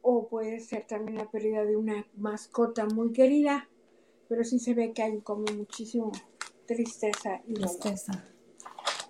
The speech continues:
Speaker 1: Aquí también nos está diciendo que hay momentos en que, eh, los Virgo quisieran pintar todo de un mundo de colores diferente.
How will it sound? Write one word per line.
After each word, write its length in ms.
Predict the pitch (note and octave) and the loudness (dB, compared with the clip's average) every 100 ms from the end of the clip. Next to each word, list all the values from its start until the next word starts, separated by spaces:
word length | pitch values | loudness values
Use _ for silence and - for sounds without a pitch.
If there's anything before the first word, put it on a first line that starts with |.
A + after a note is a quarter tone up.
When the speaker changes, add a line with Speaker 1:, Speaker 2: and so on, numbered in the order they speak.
| - - - - - - - - - - - - - - - - | -18 -20 -16 -10 -10 -12 -8 -8 -8 -18 -16 -16 -16 -18 -10 -2
Speaker 1:
Aquí 220 | B3 A#3+ | 0 2
también 420 | A#3+ A#3+ B3 A#3+ | 4 6 6 6
nos 200 | A#3 A#3 | 2 -2
está 240 | - - G#3 | -6 -2 -2
diciendo 600 | G#3 - B3+ B3+ B3+ B3+ - | -2 0 4 6 4 0 0
que 300 | C4 A3 F3+ - _ _ _ _ _ _ _ _ _ _ - | 4 4 0 -16 _ _ _ _ _ _ _ _ _ _ 0
hay 280 | B3 C4 | 4 4
momentos 880 | C4+ C4+ B3+ A#3 A#3 A#3+ C4+ C#4 C4 - | 4 2 0 0 -2 -2 0 -2 -4 -8
en 260 | A#3 A#3 A3+ | -4 -4 -6
que, 540 | - A3+ A3 A3 G#3+ G3+ _ _ _ _ _ _ _ _ _ _ _ - G#3+ | -8 -6 -4 -6 -8 -10 _ _ _ _ _ _ _ _ _ _ _ -18 -12
eh, 260 | G#3+ G#3 G3+ G5 A#5+ C6+ C6+ A5 A#5 - _ - | -8 -8 -12 -18 -20 -18 -18 -18 -20 -20 _ -4
los 300 | A#3 A3 F#3+ | 0 2 0
Virgo 560 | G#3 A#3 A#3 B3 C#4 - - - - _ - | 0 0 4 4 4 -4 -20 -20 -20 _ -10
quisieran 760 | - A#3 B3+ A#3+ B3 B3 A#3 - | -4 4 8 8 8 6 4 0
pintar 480 | B3+ B3 B3 A#3+ - | 6 6 8 4 4
todo 240 | B3 A#3+ | 6 6
de 120 | A#3 A#3 | 6 4
un 160 | A#3+ | 4
mundo 240 | A#3 A#3 A#3 | 4 4 2
de 120 | A3 | -2
colores 400 | - G3+ G3+ G#3+ | -4 -8 -6 -8
diferente. 580 | G#3 - F#3+ G3 F#3 F#3+ | -8 -10 -8 -8 -10 -12